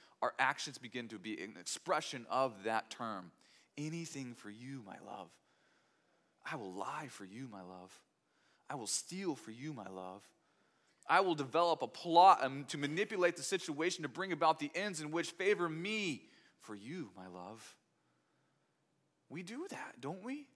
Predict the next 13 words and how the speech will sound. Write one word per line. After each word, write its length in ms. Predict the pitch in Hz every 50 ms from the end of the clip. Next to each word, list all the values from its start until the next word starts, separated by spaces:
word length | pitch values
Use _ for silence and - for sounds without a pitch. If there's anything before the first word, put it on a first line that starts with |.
| _ _ _ _ _ _ _ _ _ _ _ _ _ _ -
And 100 | 160 175
it 60 | 165
becomes 460 | 170 156 - 180 202 208 233 208 175
a 40 | 190
matter 460 | 165 165 165 170 190 233 233 202 165
of 120 | 156 139
love 440 | 139 139 151 185 202 220 214 190 156
when 160 | 156 160 156
we 100 | 151 151
serve 520 | 147 - - - 180 196 214 208 208 190 170
what 120 | 180 139
we 120 | 151 151 147
love. 540 | 147 151 156 156 165 170 175 170 - -